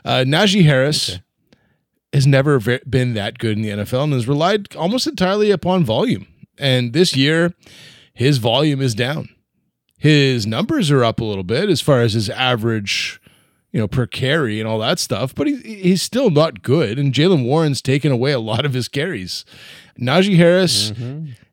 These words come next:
Speaker 1: A D P of R B twenty-two right now in P P R. I want out before that name is not worth anything anymore. I don't, like, I, what's been three years,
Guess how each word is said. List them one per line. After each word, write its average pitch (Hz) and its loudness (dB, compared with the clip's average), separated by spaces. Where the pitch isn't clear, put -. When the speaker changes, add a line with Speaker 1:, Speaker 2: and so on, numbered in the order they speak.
Speaker 1:
A 175 0
D 190 2
P 196 2
of 123 0
R 139 4
B 190 0
twenty-two 180 0
right 151 4
now 131 2
in 123 -2
P 131 0
P 123 -2
R. 113 0
I 147 2
want 117 -2
out - -6
before 123 0
that 127 -2
name 113 -2
is 104 -6
not 107 -8
worth 104 -6
anything 98 -8
anymore. 87 -10
I 131 -2
don't, 131 -2
like, 143 -8
I, 160 -4
what's 156 0
been 123 -2
three 214 -2
years, 156 2